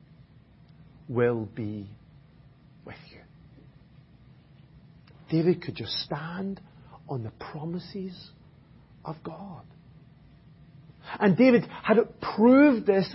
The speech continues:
in his life. This was not the first challenge that David had experienced to his faith. David's sheep had been attacked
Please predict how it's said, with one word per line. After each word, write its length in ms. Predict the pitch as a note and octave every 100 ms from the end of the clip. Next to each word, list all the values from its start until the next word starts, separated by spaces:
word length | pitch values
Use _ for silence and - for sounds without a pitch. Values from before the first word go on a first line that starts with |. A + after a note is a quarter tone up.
| -
in 80 | A3+
his 220 | A#3 F#3
life. 400 | A#3+ A#3 C4 F3 - A3+
This 240 | C4 C4+
was 220 | A#3+ A#3+ F#3
not 460 | G3+ B3 C4+ B3
the 140 | C4 - -
first 440 | C4+ C4 - - - - -
challenge 920 | - A3+ A#3 B3 G#3+ E3+ F#3+ G3 D3 - - -
that 260 | G3 G3+
David 540 | C#3 A3+ A3+ A3 G#3+ - -
had 200 | G3+ G3
experienced 1080 | G#3 - - A3 A3 G3 D#3 D#3+ D#3 - - - - -
to 60 |
his 200 | G#3 G3 - -
faith. 320 | A#3+ A#3 C#3+ - - - - - - - _ - - - - _ - _ - - - - - - -
David's 300 | E3 D#3 -
sheep 240 | - G3+
had 120 | C#3+
been 140 | B2 D3+
attacked 600 | D3+ - G#3 A#2 -